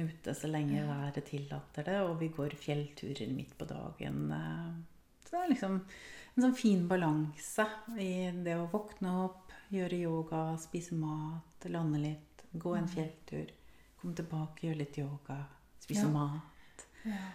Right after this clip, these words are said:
Speaker 1: Ikke sant? Det hviler
Speaker 2: Det hørtes
Speaker 1: litt.
Speaker 2: bare nydelig ut.
Speaker 1: Og bare samles til kvelden til en meditasjon og gå og legge seg.
Speaker 2: Og så er det såpass langt unna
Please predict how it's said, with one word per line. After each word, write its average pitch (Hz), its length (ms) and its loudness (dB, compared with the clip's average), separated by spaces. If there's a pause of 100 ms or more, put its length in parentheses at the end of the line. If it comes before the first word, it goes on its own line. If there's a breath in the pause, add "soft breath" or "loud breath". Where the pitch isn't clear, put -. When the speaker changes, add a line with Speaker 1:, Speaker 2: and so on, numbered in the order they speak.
(180 loud breath)
Speaker 1:
Ikke - 80 -18
sant? 160 240 -2
Det 190 140 -4
hviler 185 320 4
Speaker 2:
Det 165 100 2
hørtes 170 140 -4
Speaker 1:
litt. 196 80 -6
Speaker 2:
bare 180 440 -4
nydelig 190 600 2
ut. - 320 -4
Speaker 1:
Og 226 100 2
bare 175 180 2
samles 156 680 0
til 165 100 -4
kvelden 147 460 0
til 151 100 -2
en 147 120 0
meditasjon 151 760 -4
og 190 120 -4
gå 175 80 -6
og 160 60 -2
legge - 220 -14
seg. - 240 -14 (800)
Speaker 2:
Og 208 60 4
så 196 140 6
er 170 60 4
det 180 80 2
såpass 170 280 0
langt 170 280 2
unna 160 540 2